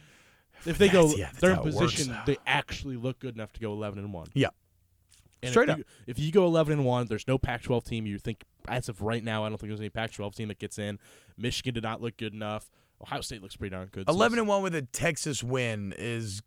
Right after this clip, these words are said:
Speaker 2: going to be incredibly hard to beat.
Speaker 1: 'Cause you
Speaker 2: B-
Speaker 1: assume it's Clemson, Bama. <sighs>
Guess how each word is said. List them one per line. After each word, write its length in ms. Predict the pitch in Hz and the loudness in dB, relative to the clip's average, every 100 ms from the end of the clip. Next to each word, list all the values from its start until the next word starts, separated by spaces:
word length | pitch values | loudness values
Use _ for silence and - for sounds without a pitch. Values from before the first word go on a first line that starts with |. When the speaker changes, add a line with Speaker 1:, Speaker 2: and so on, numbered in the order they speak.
| _ | _
Speaker 2:
going 220 | 139 123 | 0 0
to 60 | 117 | 0
be 240 | 117 113 | -2 -2
incredibly 840 | 95 120 120 - - 170 147 117 104 | -4 -6 -6 -10 -6 -2 0 -2 -4
hard 220 | 95 85 | -4 -6
to 60 | 90 | -10
beat. 340 | 76 76 _ _ _ _ - _ - - | -12 -14 _ _ _ _ -20 _ -20 -6
Speaker 1:
'Cause 160 | 127 117 | -4 -2
you 80 | 117 | -2
Speaker 2:
B- 40 | |
Speaker 1:
assume 160 | 135 127 | 0 -2
it's 100 | - | -4
Clemson, 400 | - 123 127 117 | -4 -4 -4 -2
Bama. 400 | 113 104 104 98 _ _ _ _ _ _ _ _ _ | 0 0 -2 -4 _ _ _ _ _ _ _ _ _
<sighs> 40 | - | -18